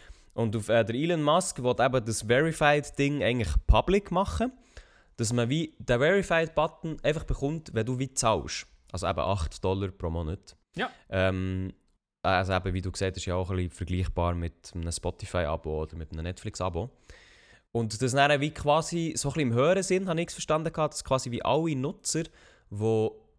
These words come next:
Speaker 1: wo quasi der Verified-Badge haben, ist dann wie klar, dass es so wirkliche reale Nutzer sind. Um eben das Bot-Problem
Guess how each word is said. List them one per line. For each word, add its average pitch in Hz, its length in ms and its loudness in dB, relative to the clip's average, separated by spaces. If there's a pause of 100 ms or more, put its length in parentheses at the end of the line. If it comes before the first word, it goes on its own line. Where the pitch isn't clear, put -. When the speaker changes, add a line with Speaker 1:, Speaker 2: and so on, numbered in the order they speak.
(100)
Speaker 1:
wo 107 160 -2
quasi 131 240 -4
der 127 140 2
Verified-Badge 131 1500 0
haben, 147 200 6
ist 147 120 0
dann 135 160 2
wie 143 80 -2
klar, 131 320 2
dass 117 120 -4
es - 60 -2
so 117 180 0
wirkliche 120 520 -2
reale 101 340 2
Nutzer 104 320 -4
sind. - 260 -8 (440)
Um 98 80 -2
eben 101 180 0
das 98 180 -2
Bot-Problem 104 920 0